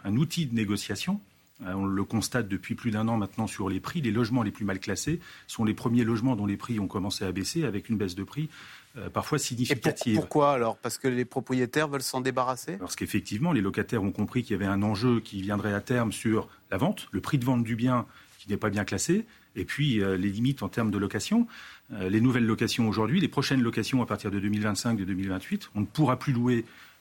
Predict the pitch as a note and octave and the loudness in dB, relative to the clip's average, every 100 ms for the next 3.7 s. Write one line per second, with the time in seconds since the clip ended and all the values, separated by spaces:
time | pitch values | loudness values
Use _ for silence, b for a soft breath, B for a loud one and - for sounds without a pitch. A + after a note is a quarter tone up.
0 | - F#2+ G#2+ A#2+ A#2 G2 E2+ - G2+ - | -4 -2 2 2 2 0 -6 -4 -2 0
1 | A2 A2 G2 F2+ F2+ F#2 G2 G#2+ F#2+ G2+ | 0 2 2 0 0 0 0 0 0 0
2 | G2+ G2+ F2 F2 F2 F#2 F#2 G2 A2 G#2+ | 0 -2 -4 -4 -2 -2 0 2 2 2
3 | A2 - G2+ G2 F#2+ B2+ G#3 | 0 -2 -4 -2 0 2 2